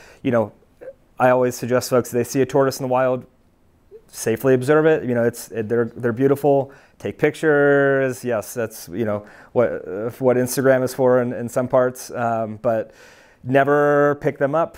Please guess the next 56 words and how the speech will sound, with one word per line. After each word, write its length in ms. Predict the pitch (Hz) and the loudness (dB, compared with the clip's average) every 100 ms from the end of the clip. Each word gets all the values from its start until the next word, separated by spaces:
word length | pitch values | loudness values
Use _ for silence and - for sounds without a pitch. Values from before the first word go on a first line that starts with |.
| - | -10
Um, 340 | 113 123 117 | -4 -2 -2
we 80 | 123 | -4
just 180 | 131 123 | -6 -4
had, 220 | 127 127 | -2 -2
uh, 40 | 120 | -4
uh, 480 | 123 120 110 117 113 | -2 -4 -4 -8 -8
somebody 360 | - 127 127 | -6 -2 -2
come, 360 | 123 123 120 117 | -2 -4 -4 -6
uh, 340 | 117 110 104 | -4 -4 -4
report 640 | 92 - 85 139 - 135 127 | -8 -12 -4 -4 0 0 0
that 120 | 117 | -4
they 420 | 123 120 117 117 - - - - | -2 -2 -2 -6 -12 -20 -20 -10
observed 320 | 117 127 120 | 0 2 2
a 40 | 123 | 2
tortoise 360 | 135 127 123 | 2 2 4
over 240 | 127 120 117 | 2 2 0
in 80 | |
the 60 | 110 | -2
Palm 380 | - 120 113 113 | -2 -2 -2 -8
Springs 320 | - 185 170 | -4 -2 2
area, 380 | 165 160 156 143 | 4 4 4 4
and 120 | 120 | 2
they 80 | 117 | -4
thought 180 | 127 117 | -2 -2
it 40 | |
was 140 | 117 | -2
injured, 300 | 139 143 135 123 | -2 -2 -2 -2
so 100 | 117 | -6
they 100 | 110 | -4
pick, 300 | 131 123 - | -6 -8 -8
uh, 480 | 95 110 104 98 85 | -6 -4 -4 -6 -10
picked 240 | - 139 139 | -8 -6 0
it 60 | |
up 120 | 151 | 0
and, 140 | 127 117 | 0 -6
and 180 | 117 113 | -4 0
brought 160 | 120 | 2
it 80 | 117 | 2
home. 240 | 117 104 95 _ - _ _ | -2 -4 -10 _ -20 _ _
You 80 | 123 | -2
know, 180 | 110 - 131 | -2 -2 2
th-, 200 | 147 139 | 2 4
those 220 | 139 143 | 2 4
types 240 | 151 139 | 2 0
of 80 | 127 | -2
things, 520 | 147 139 135 117 - - | 0 0 -2 -6 -10 -2
um, 320 | 117 110 110 | 0 0 0
you 40 | |
know, 80 | 117 | 0
is 120 | 120 | 0
a 40 | 120 | 0
good 140 | 127 | 0
educational 760 | 123 127 143 127 139 127 123 - | 0 -2 -4 -4 -2 -2 -2 -4
opportunity 500 | 123 123 131 123 123 | -4 -4 -6 -4 -6
for 160 | 120 | -6
me 240 | 113 131 | -6 -8